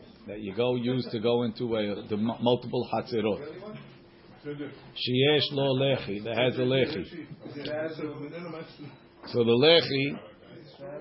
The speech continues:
you put a post on the side of the thing, it's considered a Mechitza. Or, Al Gabe Be'er, Sheyesh Lo Pasim. There's another trick in Masechet Eruvin,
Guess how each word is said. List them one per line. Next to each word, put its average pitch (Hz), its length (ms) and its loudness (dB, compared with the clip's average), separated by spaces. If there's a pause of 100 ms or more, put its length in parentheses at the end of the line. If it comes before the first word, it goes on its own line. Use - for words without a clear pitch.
(200)
you 120 140 -2
put 147 200 0
a 135 60 -2
post 139 400 0
on 131 160 2
the 120 80 0
side 131 320 2
of 110 140 0
the - 100 0
thing, 147 340 -4
it's 143 140 -4
considered 147 480 -2
a 143 40 2
Mechitza. 127 600 -2 (2000)
Or, 156 360 6 (260)
Al 120 180 4
Gabe 123 480 4
Be'er, 131 540 2
Sheyesh 123 600 0
Lo 131 200 0
Pasim. 101 420 -2 (640)
There's 107 200 -2
another 139 400 4
trick 151 220 0
in 131 140 0
Masechet 123 600 -2
Eruvin, 110 520 -4